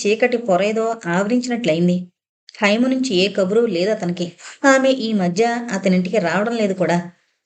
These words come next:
ఆమె మనసు అతనికి అర్థం కావడం లేదు. ఓ పూట వెళ్ళి తేల్చుకోవాలనుకున్నాడు. "హైమా, నేను విన్నది నిజమేనా?" "ఏంటి?" "నీకు సంబంధాలు చూడ్డం." "అవును,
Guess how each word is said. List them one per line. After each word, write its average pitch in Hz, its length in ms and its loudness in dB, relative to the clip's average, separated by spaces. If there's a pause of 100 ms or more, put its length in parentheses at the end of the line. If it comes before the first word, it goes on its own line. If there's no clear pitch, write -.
ఆమె 240 220 2
మనసు 196 680 0
అతనికి 196 380 0
అర్థం 170 300 0
కావడం 202 320 2
లేదు. 175 340 -2 (420)
ఓ 220 180 2
పూట 196 300 -2
వెళ్ళి 240 320 0
తేల్చుకోవాలనుకున్నాడు. 180 880 0 (760)
"హైమా, 180 440 0 (140)
నేను 190 240 2
విన్నది 180 280 0
నిజమేనా?" 202 460 0 (600)
"ఏంటి?" 196 480 0 (440)
"నీకు 220 180 -4
సంబంధాలు 202 600 0
చూడ్డం." 180 380 0 (520)
"అవును, 185 300 2